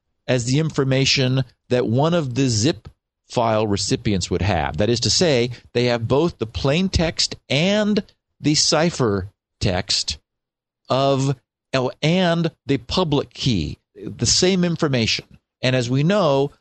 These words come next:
the public key technology is secure against this sort of scenario. So the, the, the secure zip system where you've got multiple recipients is no less secure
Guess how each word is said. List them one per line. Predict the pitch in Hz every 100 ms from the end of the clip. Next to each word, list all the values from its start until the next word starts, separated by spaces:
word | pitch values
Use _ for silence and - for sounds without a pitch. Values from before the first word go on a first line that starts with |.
| _ _
the | 104 127 127 117 -
public | - 151 160 180
key | - 165
technology | - 175 - 151 147 127 107 95 87 104 104 _
is | 120 113 101
secure | - 127 - - 175 101 87 98 - _ -
against | 107 101 123 120 -
this | 101 127 -
sort | - - 120
of | 113
scenario. | 117 110 101 87 73 - -
So | - 139 123 120 - -
the, | 120
the, | 120 117
the | 110 - 127
secure | - 120 - 160 190
zip | 143 160 -
system | - 117 - 101 95 113 - _ -
where | 123
you've | 127 120
got | 131 113
multiple | 113 139 165 147 156 156
recipients | 147 - 160 - 98 95 - _ _
is | 113 107
no | 117 147
less | 131 117 117
secure | - - - - 98 87 95